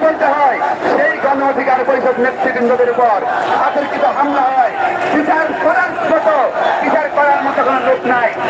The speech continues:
বিচার করার মতো কোনো কোর্ট নাই। আজকে এই কোর্টও ক্যাঙ্গারু কোর্টে রূপান্তরিত হয়েছে। বন্ধুগণ, সংগ্রামী সাহায্য বন্ধুগণ, আমরা বলতে চাই, বর্তমানে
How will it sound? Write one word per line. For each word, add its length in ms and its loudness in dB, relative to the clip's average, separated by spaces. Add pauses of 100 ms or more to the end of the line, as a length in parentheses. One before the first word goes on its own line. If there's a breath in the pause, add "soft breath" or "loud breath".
(180)
বিচার 220 0 (100)
করার 280 2
মতো 220 2
কোনো 120 2 (100)
কোর্ট 200 0 (120)
নাই। 160 0 (340)
আজকে 240 -2
এই 60 -4 (100)
কোর্টও 320 2 (340)
ক্যাঙ্গারু 440 2
কোর্টে 180 2
রূপান্তরিত 540 0
হয়েছে। 260 -2
বন্ধুগণ, 440 2 (400)
সংগ্রামী 400 2
সাহায্য 260 0 (100)
বন্ধুগণ, 320 0
আমরা 220 0
বলতে 200 0 (100)
চাই, 220 0 (540)
বর্তমানে 540 0